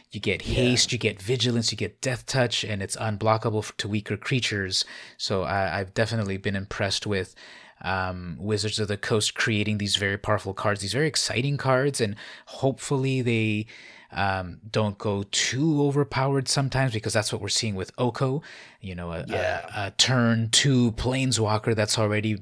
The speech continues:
Speaker 1: become six loyalty, plus can turn your creature into a three three or make food or steal,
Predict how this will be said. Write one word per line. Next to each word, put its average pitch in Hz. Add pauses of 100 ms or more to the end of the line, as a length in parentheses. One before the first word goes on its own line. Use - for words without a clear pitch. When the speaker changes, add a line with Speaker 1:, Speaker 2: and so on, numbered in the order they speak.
(240)
Speaker 1:
become 104
six -
loyalty, 120
plus 139
can 127
turn 120
your 117
creature 117 (240)
into 131
a 120
three 117
three 120
or 143
make 120
food 113
or 95
steal, 147